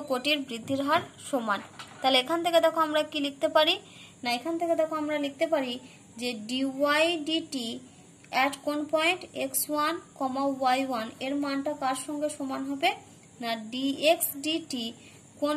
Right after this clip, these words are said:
বিন্দুতে? না, এক্স ওয়ান, ওয়াই ওয়ান এই বিন্দুতে এই দুটোর মান হচ্ছে সমান। তাহলে দেখো আমাদের এখানে কি দেওয়া আছে? ওয়াই স্কয়ার সমান এইট এক্স এই অধিবৃত্তটা দেওয়া আছে।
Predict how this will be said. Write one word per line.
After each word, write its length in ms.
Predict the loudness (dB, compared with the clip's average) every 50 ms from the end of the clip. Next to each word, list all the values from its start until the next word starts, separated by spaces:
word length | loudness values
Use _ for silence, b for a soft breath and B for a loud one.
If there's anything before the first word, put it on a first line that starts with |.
| -2 -2
বিন্দুতে? 420 | -2 -2 -2 -2 -4 -2 0 0 0 0 0 -6
না, 80 | -4 -4 -2 -2 -4 -4
এক্স 160 | -4 -6 -6 -6 -4 -2
ওয়ান, 200 | -2 -2 -2 -4 -6 -12 -20 -16 -10 -6 -6 -6 -4 -4 -6 -6 -8 -12 -20 -20 -20 -14 -6 -2
ওয়াই 180 | -2 0 0 -2
ওয়ান 140 | -4 -8 -10 -12 -14 -16 -16 -8 -4 -4
এই 60 | -2 -2
বিন্দুতে 340 | 0 -2 -2 -2 -2 -4 -4 -6 -6 -6 -2 0
এই 60 | 0 0
দুটোর 240 | 0 -2 -4 -2 -2 0
মান 120 | 0 0 0 -2
হচ্ছে 200 | -6 -6 -4 -6 -6 -6 -6 -8
সমান। 260 | -8 -6 -6 -6 -8 -8 -12 B B B B B B B B B B B B -10
তাহলে 180 | -6 -2 0 4 4 4
দেখো 140 | 4 4 2 -2
আমাদের 220 | -2 -2 -2 -2 -2 -2
এখানে 220 | -2 -2 -2 -2 -4 -6 B B B B B -20 -20 -20 -20 -20 -20 -20 -18 -18 -18 -18 -20 -20 -20 -20 -20 -20 -12 -4
কি 80 | 0 4 6
দেওয়া 180 | 6 6 6 4 2
আছে? 140 | 2 2 0 0 2
ওয়াই 200 | 2 4 4 4 2 0 -2
স্কয়ার 260 | 0 0 2 2 2 2
সমান 280 | 0 -2 -2 -2 -2 -4 -2 -2 -2
এইট 180 | -2 -2 -2 -2 -2 -2
এক্স 160 | 0 -2 -4 -4 -4 -8 -16 -20 -20 -20 -20 -20 -20 -20 -6 0 4
এই 60 | 4 6 6 4
অধিবৃত্তটা 560 | 2 -2 -6 -6 -8 -8 -8 -4 2 2 4 4
দেওয়া 180 | 4 4 4 2 2
আছে। 160 | -2 -6